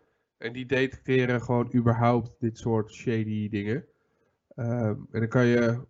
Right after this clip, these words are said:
omdat je natuurlijk gewoon de inboxregels, je wil niet de hele tijd, ja, eigenlijk gewoon die nieuwe inbox rule, al die,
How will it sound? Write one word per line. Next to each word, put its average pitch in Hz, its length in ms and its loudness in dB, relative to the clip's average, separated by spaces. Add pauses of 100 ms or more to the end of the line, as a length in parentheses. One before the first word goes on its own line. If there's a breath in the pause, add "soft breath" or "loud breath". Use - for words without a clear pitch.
omdat 113 320 -4
je 127 100 -4
natuurlijk 117 300 -4
gewoon 131 220 2
de 135 80 0
inboxregels, 120 680 -4
je 117 60 -6
wil 123 140 -2
niet 131 180 -2
de 135 100 -2
hele 127 260 0
tijd, 135 320 0
ja, - 40 -18
eigenlijk 123 340 -2
gewoon 131 160 0
die 127 120 -4
nieuwe 135 300 2
inbox 151 360 -4
rule, 143 240 4
al 131 200 4
die, 120 400 0